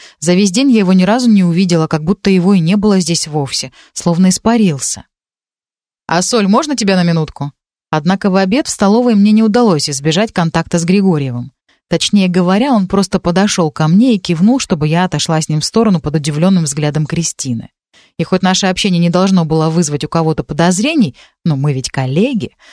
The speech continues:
казалось, что у меня горят щеки. Было ощущение, что все вокруг догадываются, что сердце начинает биться чаще отнюдь не от волнения. "Я вчера случайно прихватила вашу кофту, хотела отдать".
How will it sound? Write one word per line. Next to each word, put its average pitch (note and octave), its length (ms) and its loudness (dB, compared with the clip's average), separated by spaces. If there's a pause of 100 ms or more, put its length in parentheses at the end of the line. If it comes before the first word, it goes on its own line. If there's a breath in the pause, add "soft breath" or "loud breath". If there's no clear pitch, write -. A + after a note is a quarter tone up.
(200 soft breath)
казалось, G3 480 2
что - 200 -2
у E3 60 2
меня E3 300 2
горят D3+ 400 -2
щеки. - 560 -6 (340 soft breath)
Было E3+ 320 2
ощущение, F#3 640 0
что - 160 -4
все G3 220 -2
вокруг F#3+ 320 0
догадываются, F#3+ 800 0
что - 180 -2
сердце A#3 380 -2
начинает F#3+ 420 0
биться F#3 420 -2
чаще C4 440 -2
отнюдь G#3+ 420 0
не G3 80 2
от F#3 140 -2
волнения. G3+ 800 2 (920)
"Я F3 140 -2
вчера G3+ 280 -2
случайно G#3+ 460 0
прихватила F3 560 -2
вашу F3+ 320 -2
кофту, - 380 -4
хотела F#3+ 480 0
отдать". D#3+ 500 -2